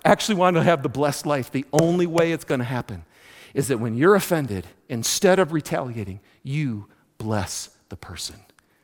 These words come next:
You know what that means? The word bless means to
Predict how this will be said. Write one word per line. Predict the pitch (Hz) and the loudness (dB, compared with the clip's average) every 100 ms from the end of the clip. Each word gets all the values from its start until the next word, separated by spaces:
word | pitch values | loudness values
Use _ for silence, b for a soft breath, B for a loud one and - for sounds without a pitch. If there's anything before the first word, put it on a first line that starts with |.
| _ _ _ _ _ 131 | _ _ _ _ _ 0
You | |
know | 156 | 4
what | |
that | 190 165 | 4 4
means? | 170 208 196 | 4 2 -2
The | |
word | 151 156 165 226 294 220 | -4 -2 -2 -2 -2 -4
bless | 208 165 147 - | 0 0 0 -4
means | 147 151 123 110 - b b b - | -2 -2 -4 -6 -10 b b b -8
to | 170 175 170 | -4 -2 -2